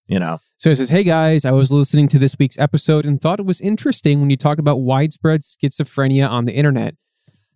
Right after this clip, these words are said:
Speaker 2: To clarify here, he says, I'm not a psychologist, nor do I have any mental health training, but I do know that distrust and paranoia are hallmarks of schizophrenia.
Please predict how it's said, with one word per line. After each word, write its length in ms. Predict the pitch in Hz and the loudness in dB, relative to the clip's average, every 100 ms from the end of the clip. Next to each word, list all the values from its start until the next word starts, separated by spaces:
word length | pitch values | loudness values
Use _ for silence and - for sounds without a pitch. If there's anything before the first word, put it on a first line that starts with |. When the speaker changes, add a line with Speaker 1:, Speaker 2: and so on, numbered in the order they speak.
| _ _ _ | _ _ _
Speaker 2:
To 60 | - | -6
clarify 480 | - 131 123 123 117 | 0 2 2 2 2
here, 180 | 127 | 0
he 100 | 135 | 0
says, 160 | 131 135 | 0 -2
I'm 220 | 127 120 | -2 -2
not 180 | 123 143 | 0 2
a 60 | 175 | 0
psychologist, 720 | 180 180 160 160 160 165 143 | 0 0 2 2 2 2 2
nor 260 | 127 151 | 2 2
do 140 | 170 156 | 2 2
I 100 | 156 | 2
have 200 | 156 147 | 2 2
any 280 | - 147 160 | 2 2 4
mental 400 | 151 131 131 143 | 2 0 0 0
health 340 | 123 127 123 - | 2 2 0 -8
training, 520 | - 151 147 110 180 - _ _ | 2 2 4 0 -6 -12 _ _
but 100 | - | 0
I 120 | 139 | 0
do 280 | 135 127 233 | 0 0 2
know 280 | 240 160 160 | 2 2 2
that 240 | 147 135 | 2 0
distrust 580 | - 170 - - 170 147 | 0 0 0 -2 -2 0
and 140 | 156 135 | -2 0
paranoia 560 | 147 151 135 131 131 | 2 2 2 2 2
are 200 | - 139 | 0 -2
hallmarks 580 | 131 - 165 160 143 - | -2 -2 0 0 -2 -4
of 80 | 113 | -12
schizophrenia. 720 | - 127 - - 160 120 - | -8 -6 -4 0 0 0 -4